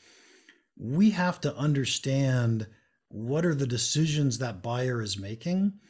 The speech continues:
If they don't buy from me, what are they gonna buy from? How much is that gonna cost? And if we truly have a great understanding of the value of our option versus the value of our competitors' options, we can relatively confidently say, "No, I,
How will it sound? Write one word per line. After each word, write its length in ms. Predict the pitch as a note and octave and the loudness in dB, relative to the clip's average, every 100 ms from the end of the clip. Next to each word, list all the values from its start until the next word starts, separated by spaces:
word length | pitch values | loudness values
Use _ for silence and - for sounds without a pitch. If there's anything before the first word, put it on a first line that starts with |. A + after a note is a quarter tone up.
| _ - | _ -10
If 140 | B2 | -4
they 100 | C#3 | 0
don't 180 | C3+ C#3 | 0 0
buy 200 | C3+ C3+ | -2 -4
from 200 | - A#2+ | -2 -2
me, 200 | B2 C3 | 0 2
what 200 | B2 B2+ | 0 0
are 60 | B2+ | -2
they 120 | B2 | -2
gonna 180 | A2+ G#2 | -4 -6
buy 240 | A#2 C3 | -4 -4
from? 320 | - C3 B2+ | -4 -4 -2
How 100 | A2+ | -2
much 220 | C3 B2+ | -2 -2
is 80 | B2 | -4
that 140 | A2 G#2+ | -6 -8
gonna 160 | G#2 | -10
cost? 580 | G2+ B2+ B2+ B2+ - - - - - | -8 -8 -6 -4 -6 -8 -16 -20 -12
And 120 | B2+ | -6
if 160 | B2+ A#2 | -6 0
we 160 | F3+ F#3+ | 2 2
truly 460 | - G3+ A3+ G3+ | 0 4 6 6
have 160 | D3 C#3 | 4 0
a 80 | A2+ | -6
great 420 | F#2+ C3 E3 E3 | -4 0 2 0
understanding 680 | C#3+ D3 C3+ - D3 C#3 A#2+ | -2 -2 -2 -2 0 0 -2
of 100 | A2+ | -4
the 80 | A2+ | -4
value 480 | G2 B2+ D3 C#3+ | -4 -2 0 2
of 120 | B2 A#2 | 0 -2
our 200 | C3 B2+ | -4 -4
option 360 | B2+ - B2+ | -4 -4 -2
versus 280 | A#2 A#2 A#2 | -2 -4 -4
the 80 | G#2+ | -6
value 320 | G2 A#2+ C3 | -4 -2 -2
of 120 | A2+ | -2
our 80 | A2 | -6
competitors' 560 | A#2+ A2+ A3 F3+ B2 A2+ | -8 -4 -2 0 0 -2
options, 520 | A2 - A2+ A2 - - - - - - | -8 -8 -6 -6 -8 -14 -20 -20 -20 -12
we 260 | A#2+ E3 F#3+ | -2 2 2
can 440 | - D#3 C3 B2+ - | 2 2 2 -2 -8
relatively 580 | C3 E3+ A#3 A3+ G3+ D3+ | -4 0 2 2 2 0
confidently 560 | - E3+ F#3+ F#3 A#2+ B2 | 0 0 0 0 -4 -4
say, 220 | - C#3 | -2 0
"No, 220 | C#3+ D3 | 0 2
I, 140 | C#3 | 0